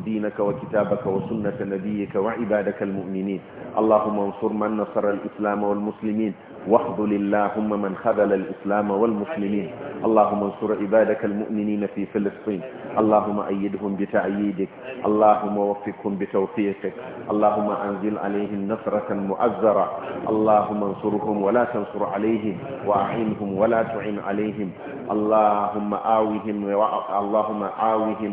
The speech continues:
واعف عنهم برحمتك يا أرحم الراحمين. اللهم آمنا في أوطاننا، وأصلح أئمتنا وولاة أمورنا، واجعل ولايتنا في أهل الخير والصلاح.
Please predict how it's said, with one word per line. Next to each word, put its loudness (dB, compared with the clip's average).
واعف 2
عنهم -4
برحمتك -4
يا 0
أرحم -6
الراحمين. -4
اللهم 2
آمنا -4
في -4
أوطاننا، 0
وأصلح -2
أئمتنا -2
وولاة 0
أمورنا، 2
واجعل 2
ولايتنا 0
في -6
أهل -4
الخير 0
والصلاح. 2